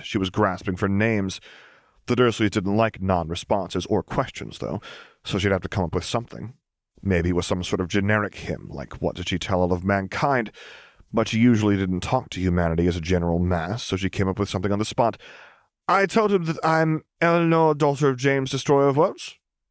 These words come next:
Aunt Petunia looked too upset to even be fazed by that comment. "The psychologist, you little brat! What lies have you been spouting to that psychologist?" There was something about Doctor Mitchell that terrified Aunt Petunia.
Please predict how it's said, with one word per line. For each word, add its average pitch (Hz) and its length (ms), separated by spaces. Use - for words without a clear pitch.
Aunt 95 140
Petunia 90 280
looked - 220
too 104 140
upset - 320
to 92 100
even 90 160
be 95 80
fazed 113 500
by 85 140
that 90 200
comment. 92 340
"The - 80
psychologist, 302 800
you 277 60
little 320 260
brat! - 380
What 294 180
lies 311 560
have 415 80
you 359 80
been 381 160
spouting 311 600
to 370 100
that 392 180
psychologist?" 466 880
There 135 140
was 143 120
something 139 240
about 113 320
Doctor 101 260
Mitchell 95 260
that - 180
terrified 92 560
Aunt 73 140
Petunia. 80 460